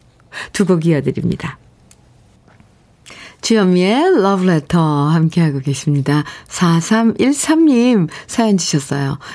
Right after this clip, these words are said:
현미님, 여기는 택시회사 식당이에요. 오늘은 더워 보여서 메뉴는 도토리 묵밥입니다. 살얼음 육수로 만든 도토리 묵밥 만들며 듣고 있어요.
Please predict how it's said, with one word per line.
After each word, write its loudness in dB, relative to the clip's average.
현미님, 2
여기는 2
택시회사 0
식당이에요. 0
오늘은 0
더워 2
보여서 0
메뉴는 2
도토리 0
묵밥입니다. 0
살얼음 0
육수로 0
만든 2
도토리 -2
묵밥 -2
만들며 0
듣고 0
있어요. 0